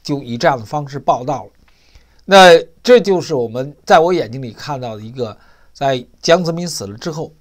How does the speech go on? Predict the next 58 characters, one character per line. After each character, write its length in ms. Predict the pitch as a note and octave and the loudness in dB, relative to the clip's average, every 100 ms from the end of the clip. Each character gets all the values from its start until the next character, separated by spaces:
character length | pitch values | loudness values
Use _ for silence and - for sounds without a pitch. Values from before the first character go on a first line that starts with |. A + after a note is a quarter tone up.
| _ _ _ _ _ _ _ _ | _ _ _ _ _ _ _ _
习 180 | - D#3+ | -8 -6
近 160 | D#3+ D3+ | -2 -4
平 220 | A#2+ D3 | -4 -2
在 180 | E3 C#3 | 0 0
处 240 | - E3 | -4 -10
理 140 | B2 A2+ | -10 -12
疫 220 | D#3 C3 | -12 -14
情， 200 | - - | -14 -14
在 180 | - C#3 | -6 -6
处 300 | C3 - D3+ | -6 -10 -10
理 160 | A#2 G#2 | -10 -10
相 300 | - D#3 D#3+ | -6 -4 -2
关 180 | D#3+ D#3 | -2 -2
事 160 | - | -8
务 140 | C3+ A2+ | -12 -10
当 200 | B2 C#3 | -12 -10
中 180 | D3+ | -10
呢， 140 | C#3+ - - - - _ _ | -10 -12 -18 -20 -20 _ _
我 80 | A#2 | -10
们 80 | |
出 220 | A#2 - D3+ | -10 -6 -6
现， 300 | D#3 C3 B2+ _ _ | -4 -6 -10 _ _
他 140 | - | -16
出 200 | - - | -14 -14
现 200 | E3+ D#3+ | -8 -8
了 60 | C3+ | -8
一 40 | |
种 160 | A#2 C3 | -10 -14
妥 260 | - A#2+ G2 | -12 -10 -10
协 220 | - A2+ | -10 -10
的 80 | C#3+ | -10
政 180 | C#3+ | -12
策。 240 | G#2+ - _ _ _ _ _ _ | -14 -18 _ _ _ _ _ _
这， 140 | G#3+ G3 - | 4 4 2
这 140 | A3+ | 2
个 100 | E3 | 2
妥 240 | D#3 - | -2 -8
协 180 | C#3 B2 | -6 -8
概 220 | C3 D#3 | -2 -2
念 260 | B2+ B2 A2 _ | -2 -8 -14 _
是 320 | - D3+ C3+ | -12 -10 -10
以 200 | C#3 A#2+ | -10 -10
中 240 | A#2 F3 | -4 -6
共 200 | D#3+ D3 | -6 -12
政 220 | C3+ D3+ B2+ | -8 -8 -8
权 320 | - A2+ C3+ _ _ _ _ | -12 -12 -12 _ _ _ _
以 180 | D3 | -4
往 180 | E3+ G#2 G#2+ | -4 -4 -12
的 80 | |
做 200 | B2 F#3 | -2 0
法， 220 | A#2+ - - _ | 0 -4 -20 _
包 140 | E3 | 2
括 160 | D#3+ B2 | 2 -6
习 160 | - | -8
近 140 | D3+ C#3 | -8 -8
平 180 | D3+ | -10
自 160 | D#3 D#3+ | -10 -12
己 180 | G#2 | -12